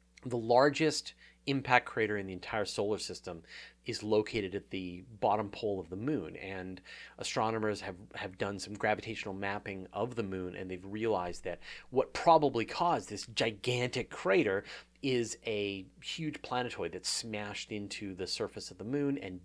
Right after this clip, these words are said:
buried itself into the surface. And so there will be metal there, but it's gonna be pretty hard to get at still. I mean, you're gonna have to dig pretty deep to get at it. And it's down in a gravity well, right? Uh, the, the lunar gravity well,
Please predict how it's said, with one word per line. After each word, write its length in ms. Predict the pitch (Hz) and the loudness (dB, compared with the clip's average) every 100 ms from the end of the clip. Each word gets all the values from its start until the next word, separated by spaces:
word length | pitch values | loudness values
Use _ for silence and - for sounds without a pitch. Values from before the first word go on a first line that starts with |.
| - _ | -18 _
buried 360 | 156 135 127 117 | 6 8 8 6
itself 540 | - - 95 85 - - - - - 107 _ - _ - _ 135 123 - - - _ _ | 2 -2 0 0 -2 -16 -20 -20 -18 -20 _ -20 _ -20 _ -18 -18 -20 -20 -20 _ _
into 360 | 165 147 139 120 | 2 2 2 -4
the 100 | 104 | -2
surface. 540 | - 107 - - - - - - | 2 2 0 -12 -14 -16 -18 -8
And 100 | 120 | -2
so 160 | - 127 | 2 4
there 160 | 123 | 2
will 340 | 120 131 180 175 | 2 6 6 6
be 200 | 151 147 | 4 2
metal 400 | 117 165 101 87 | 4 4 2 0
there, 500 | 95 78 82 131 - - - - - | 0 -2 -2 -6 -8 -20 -20 -20 0
but 220 | 113 107 | 4 4
it's 140 | 107 - | 4 0
gonna 160 | 139 | -2
be 100 | 127 | -4
pretty 260 | - - 214 | -6 -8 -2
hard 200 | 156 127 | 0 0
to 60 | |
get 240 | - 117 101 | 0 2 2
at 180 | 85 - | 0 -4
still. 540 | - - 135 78 85 | -4 0 2 2 -4
I 80 | 101 | -8
mean, 80 | 95 | -4
you're 80 | |
gonna 100 | 104 | -4
have 80 | 98 | -4
to 60 | 98 | -8
dig 320 | 90 101 92 | -4 -4 -4
pretty 260 | - 92 90 | -10 -12 -10
deep 220 | 98 - | -12 -12
to 60 | |
get 260 | 87 135 104 | -2 0 2
at 160 | 80 82 | -2 -4
it. 160 | - - - - _ _ 117 | -8 -14 -20 -20 _ _ -6
And 120 | 110 | -6
it's 100 | - | -6
down 260 | 87 82 | -8 -2
in 80 | 113 | 0
a 40 | 139 | 8
gravity 400 | 220 220 131 110 | 12 12 12 6
well, 400 | 87 - - - - | 4 2 -8 -10 2
right? 340 | 101 127 - - - - - | 4 4 2 -12 -20 -20 -10
Uh, 240 | 92 90 | -8 -6
the, 240 | 90 98 110 | -6 -8 -8
the 80 | 123 | -4
lunar 240 | 185 254 110 | -2 0 0
gravity 360 | 90 80 80 | -2 -4 -6
well, 320 | 82 - - | -6 -8 -10